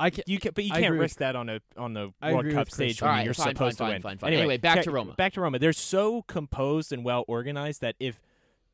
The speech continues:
Speaker 2: that once they get you flustered, which is what they did to Barcelona early on with that Dzeko goal in the sixth minute, once they get you flustered, they're in control.
Speaker 3: Yeah.
Speaker 2: It's their match. E-, no matter how much more talented you are than them, they're just so composed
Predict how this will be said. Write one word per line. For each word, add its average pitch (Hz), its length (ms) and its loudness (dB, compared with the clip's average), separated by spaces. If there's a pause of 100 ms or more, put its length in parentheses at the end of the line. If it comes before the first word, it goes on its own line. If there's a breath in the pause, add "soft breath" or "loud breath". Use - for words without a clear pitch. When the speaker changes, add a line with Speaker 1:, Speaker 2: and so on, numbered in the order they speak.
Speaker 2:
that 139 200 2
once 156 300 0
they 202 160 2
get 143 260 -2
you 110 240 -4
flustered, 165 540 0
which 127 180 -6
is 117 80 -6
what 120 120 -6
they 120 100 -4
did 117 200 -4
to 127 60 -8
Barcelona 117 460 -4
early 117 220 -4
on 117 120 -6
with 113 120 -8
that 104 240 -6
Dzeko 123 360 -6
goal 123 200 -2
in 113 60 -6
the 107 60 -8
sixth - 300 -8
minute, 131 240 -4 (180 soft breath)
once 190 220 0
they 226 140 2
get 180 160 2
you 156 160 0
flustered, 165 580 0
they're 139 220 4
in 120 80 -6
control. 104 480 -10
Speaker 3:
Yeah. 113 240 -2
Speaker 2:
It's 143 200 -2
their 139 280 4
match. 101 400 -6 (180)
E-, 175 180 0
no 170 160 4
matter 175 260 4
how 170 200 2
much 175 340 0
more 139 220 -4
talented 135 420 -6
you 135 140 0
are 139 160 2
than 139 140 -4
them, 143 240 -4
they're 123 120 0
just - 380 -8
so 160 220 2
composed 117 840 -4